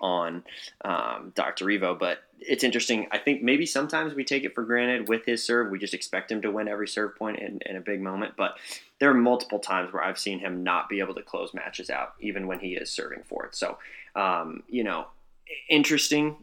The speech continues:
um, to say the <laughs> least. I mean, ultimately, you, you gotta think that Giron really just survived in some aspects on this one, but tremendous fight here. Um, I, I mean, really, that's all there is to say, right? I mean, I think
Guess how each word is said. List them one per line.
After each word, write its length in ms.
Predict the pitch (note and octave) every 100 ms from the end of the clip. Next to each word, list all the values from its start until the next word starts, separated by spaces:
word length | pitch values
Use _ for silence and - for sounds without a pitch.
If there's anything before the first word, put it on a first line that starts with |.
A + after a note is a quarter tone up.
| -
um, 180 | G#2+ G#2
to 100 | A2+
say 180 | - A#2
the 100 | A2+
<laughs> 0 |
least. 460 | A2 A2+ B2 - -
I 40 |
mean, 160 | B2 A2+
ultimately, 500 | A#2+ A#2 A#2 A2 G#2
you, 140 | A2
you 220 | G#2 A#2+
gotta 240 | A#2 G#2 G#2
think 280 | - G2 -
that 240 | G2 -
Giron 260 | G#2+ G#2 G2+
really 200 | G2 G2
just 180 | F#2+ -
survived 720 | F#2+ F2 E2 D#2+ F#2+ G2+ -
in 100 | A2 G#2
some 200 | G#2 F#2+
aspects 420 | F#2+ - G2 -
on 160 | F#2
this 160 | F2+ F#2+
one, 180 | G#2+ G2+
but 220 | F2+ E2 - - -
tremendous 680 | - C3 A#2+ B2 B2+ A2 -
fight 360 | - F2 D#2+
here. 340 | - G2 F#2 F2+ - _ _
Um, 480 | - F#2 F2 D2 D#2+ -
I, 140 | A#1 -
I 80 | G2+
mean, 120 | A2
really, 180 | B2 A2+
that's 180 | A2
all 100 | G#2
there 100 | F2+
is 100 | E2+
to 60 | -
say, 260 | - D#2+ -
right? 200 | F#2+ F2+
I 40 |
mean, 140 | G2 F#2+
I 40 |
think 240 | F#2 G#2+